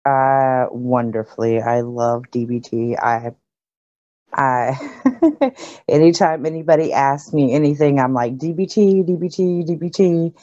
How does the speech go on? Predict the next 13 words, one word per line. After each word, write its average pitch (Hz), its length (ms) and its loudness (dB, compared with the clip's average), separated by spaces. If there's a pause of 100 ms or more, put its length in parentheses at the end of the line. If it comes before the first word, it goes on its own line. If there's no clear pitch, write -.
(300)
'cause 151 100 -4
D 156 120 2
B 170 100 2
T 165 220 2
literally 143 400 4
has 139 160 0
saved 131 240 2
my 127 120 2
life 113 320 0
many 120 200 -2
times. 107 480 -4
So, 113 420 0 (500)
um, 117 500 0